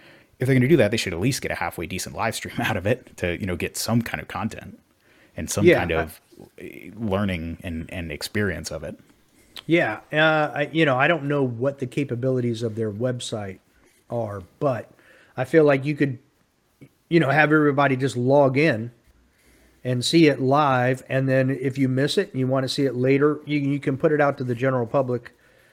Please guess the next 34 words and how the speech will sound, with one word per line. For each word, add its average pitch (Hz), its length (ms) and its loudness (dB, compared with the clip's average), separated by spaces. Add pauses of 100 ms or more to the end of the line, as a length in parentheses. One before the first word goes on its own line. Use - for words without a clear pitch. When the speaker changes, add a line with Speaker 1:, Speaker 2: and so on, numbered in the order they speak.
(200)
Speaker 2:
on 127 160 -2
YouTube 139 640 2
or 117 100 0
whatever 127 580 2 (480)
for, 131 120 -2
like, 131 160 2
a - 20 0
replay 135 580 2
type 123 260 -2
thing, 131 280 0
but 123 400 0 (340)
members 143 580 0
get 135 220 0
to 127 80 -4
see 131 220 0
it 127 100 -2
live. 117 540 -2 (460)
They 123 100 2
log 120 380 2
into 123 220 0
the 117 100 -2
website, 110 680 -6
whatever. 104 480 -8 (180)
Um, 107 420 -8
yeah, 120 260 -4 (600)
that 135 120 2
is 135 60 2
Speaker 1:
That's 139 140 0
an 113 60 4
Speaker 2:
definitely 92 180 -2
Speaker 1:
interesting 123 180 -2
Speaker 2:
something. 90 360 0 (1200)
Speaker 1:
idea. 117 80 -4
Speaker 2:
Um, 113 540 -4